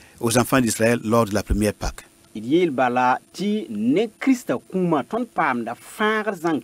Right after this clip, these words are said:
Speaker 2: kɛpɩ sɩd-sɩd paka wa Israɛl neba, Israɛl kambã sẽn da paam fãagr ye pipi paka wakata.
Speaker 1: Alors, on voit, on, on, nous allons voir quelques bénédictions qui découlent du langage de Dieu à la Pâque,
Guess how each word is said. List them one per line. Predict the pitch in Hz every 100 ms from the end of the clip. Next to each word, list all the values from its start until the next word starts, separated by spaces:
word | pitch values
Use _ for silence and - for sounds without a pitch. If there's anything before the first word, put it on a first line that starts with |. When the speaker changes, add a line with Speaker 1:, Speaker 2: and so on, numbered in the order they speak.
| -
Speaker 2:
kɛpɩ | - 175 - 175 175 175
sɩd-sɩd | - 143 - 262 -
paka | 208 202 - 117 107 - _ - _ -
wa | 110 180 -
Israɛl | 233 220 233 226
neba, | 214 185 147 131
Israɛl | 143 190 196
kambã | - 139 151
sẽn | 143
da | 113
paam | 110 107
fãagr | - 160 151 127
ye |
pipi | - - 147
paka | 139 147 -
wakata. | 107 104 107 - - 139
Speaker 1:
Alors, | 131 101 - - - -
on | 127
voit, | 123 143 147 131 113
on, | 117 117
on, | 127
nous | 117
allons | 127 131
voir | 120 127
quelques | - 110 107
bénédictions | 131 123 120 120 - 127 123 104 - - - _ _ -
qui | 127
découlent | 117 113 147 123 92
du | 87
langage | 107 113 107 127 120 104
de | 98 98
Dieu | 101 120 117 95
à | 85
la | 87
Pâque, | - 143 160 160 175